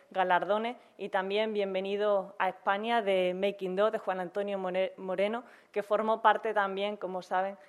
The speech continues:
de ese fin de semana inaugural del Festival de Teatro Clásico de Mérida. Unas dos cintas que ponen de relieve, eh, aquellos elementos en los que también se centra el festival, que es el mundo rural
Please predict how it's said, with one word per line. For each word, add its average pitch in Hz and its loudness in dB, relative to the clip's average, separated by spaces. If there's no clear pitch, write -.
de 185 -4
ese 185 -4
fin 226 -4
de 214 0
semana 202 -4
inaugural 185 2
del 180 -2
Festival 180 -4
de 185 0
Teatro 180 2
Clásico 180 0
de 180 -2
Mérida. 170 0
Unas 202 0
dos 233 2
cintas 247 2
que 214 -6
ponen 220 0
de 208 6
relieve, 208 2
eh, 185 -4
aquellos 220 2
elementos 247 0
en 208 -4
los 202 0
que 202 -6
también 208 0
se 254 -4
centra 214 -2
el 202 0
festival, 165 -4
que 214 0
es 208 -2
el 196 0
mundo 240 4
rural 214 8